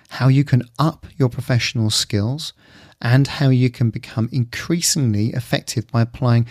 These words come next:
a performance mindset to your studies. I'm also gonna be featuring a couple of key case studies that have illuminated my learning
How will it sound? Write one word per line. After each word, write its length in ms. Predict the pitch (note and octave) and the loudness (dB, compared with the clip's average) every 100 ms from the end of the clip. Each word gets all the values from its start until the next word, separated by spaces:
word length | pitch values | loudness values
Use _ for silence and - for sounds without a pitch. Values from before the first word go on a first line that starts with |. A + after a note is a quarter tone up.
| - - | -8 -20
a 40 | - | -8
performance 420 | A#2+ C3+ B2+ - | -4 0 0 2
mindset 680 | D#3 E3+ E3+ - G2 - - | 2 4 4 0 -2 -4 -8
to 160 | - A#2+ | -4 -2
your 160 | G#2+ G#2 | 0 -2
studies. 640 | - - G#2 G2+ A2 - _ | -2 -2 -2 -4 -8 -10 _
I'm 140 | B2 | 2
also 200 | C#3+ D#3 E3 | 2 2 0
gonna 120 | C#3+ | 0
be 80 | C#3 | -2
featuring 640 | - A#2+ - - G#2 G#2 | 0 -2 0 -2 -2 -2
a 120 | B2 | -6
couple 440 | - - D3+ - | -10 -6 -6 -2
of 140 | D#3+ - | -4 -4
key 420 | - C3+ C3 C#3 | -4 0 2 0
case 320 | - C#3+ C#3+ | -2 0 0
studies 440 | - B2 A#2 G#2 G#2+ | 0 0 0 -2 -4
that 280 | C3 C#3 | -8 -6
have 180 | A#2+ B2+ | -4 0
illuminated 800 | A#2+ B2 C#3+ E3+ D3+ A2+ A2+ B2 | 2 2 4 4 2 0 0 -2
my 240 | B2 B2 B2+ | 2 2 4
learning 460 | A#2+ A2 G#2 G#2+ | 2 2 0 -2